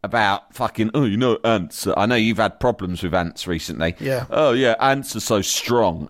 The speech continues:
Speaker 1: Oh, and then they say other shit like dolphins are intelligent, which, by the way, is
Speaker 2: Yeah.
Speaker 1: bollocks, right? And they go, they wanna go on about it. They go, "Pigs are intelligent, dolphins are kind, ants are strong," right? And you're supposed to be,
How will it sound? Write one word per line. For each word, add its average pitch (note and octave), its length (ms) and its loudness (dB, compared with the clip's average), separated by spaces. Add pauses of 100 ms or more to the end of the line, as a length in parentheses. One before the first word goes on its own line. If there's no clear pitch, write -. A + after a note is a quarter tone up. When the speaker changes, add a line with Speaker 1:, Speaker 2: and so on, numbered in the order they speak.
Speaker 1:
Oh, F#2 280 2
and G#2+ 180 0
then A2 120 0
they A2+ 100 2
say A2 260 2
other G#2 220 0
shit - 420 -4
like F2 280 -2
dolphins F2+ 500 -2
are F#2+ 60 2
intelligent, F2 640 -2
which, - 220 -4
by F#2+ 120 0
the F2+ 100 0
way, G#2+ 120 2
is C3 60 0
Speaker 2:
Yeah. C3 140 0
Speaker 1:
bollocks, D#2+ 560 -2
right? E2+ 240 0 (540)
And C3+ 320 -2
they D#3 120 0
go, G3 260 0
they F#3 180 0
wanna G3+ 280 0
go F#3+ 220 2
on G3+ 80 2
about D#3+ 100 0
it. C#3+ 40 -4
They D3+ 60 -4
go, C#3+ 100 2
"Pigs D#3+ 420 -4
are D#3+ 60 0
intelligent, C3 720 0 (640)
dolphins C#3 560 0
are B2+ 80 2
kind, G2 640 -2 (340)
ants D3 420 0
are C#3 60 -2
strong," G#2 760 0 (200)
right? G2+ 320 2
And C3+ 120 -2
you're C#3+ 100 0
supposed D#3+ 240 0
to E3 80 0
be, - 60 -10